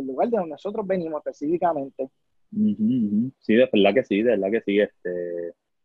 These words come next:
Speaker 2: eh, es como,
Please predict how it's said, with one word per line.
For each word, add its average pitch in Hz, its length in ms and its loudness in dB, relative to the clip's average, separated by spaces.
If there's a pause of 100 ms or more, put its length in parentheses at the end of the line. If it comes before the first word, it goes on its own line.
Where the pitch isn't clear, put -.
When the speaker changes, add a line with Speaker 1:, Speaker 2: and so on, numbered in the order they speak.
(260)
Speaker 2:
eh, 95 880 0 (320)
es 87 240 -10
como, 95 800 -4